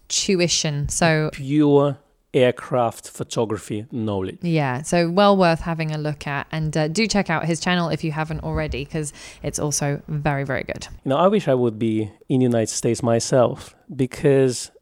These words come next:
Speaker 2: I'm a keen airplane pilot
Speaker 1: Mm-hmm.
Speaker 2: on Microsoft Flight Simulator
Speaker 1: Oh.
Speaker 2: twenty twenty. I've got my stick and everything.
Speaker 1: Very, very good.
Speaker 2: Normally, I come home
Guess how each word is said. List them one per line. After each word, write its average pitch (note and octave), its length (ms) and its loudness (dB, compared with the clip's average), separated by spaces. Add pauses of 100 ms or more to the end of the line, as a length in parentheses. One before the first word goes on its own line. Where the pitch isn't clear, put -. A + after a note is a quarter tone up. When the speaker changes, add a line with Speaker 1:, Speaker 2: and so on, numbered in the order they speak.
(180)
Speaker 2:
I'm F3+ 180 4
a E3+ 60 2
keen C3 520 0 (1040)
airplane D3 460 6
pilot E3 480 4
Speaker 1:
Mm-hmm. A3 500 0 (100)
Speaker 2:
on D3 220 4
Microsoft D#3+ 580 2
Flight F#3 300 2
Simulator F3 540 4
Speaker 1:
Oh. - 40 2
Speaker 2:
twenty E3 380 4
twenty. F3+ 500 -2 (220)
I've C3+ 160 -4
got B2+ 140 -2
my A#2+ 200 -4 (200)
stick - 420 -12
and C#3 100 0
everything. C3+ 400 -4
Speaker 1:
Very, D3 300 -12 (240)
very C#3+ 180 -8
good. A#2+ 280 -14
Speaker 2:
Normally, C#3 280 0
I C3+ 60 2
come E3 240 2
home D3 360 0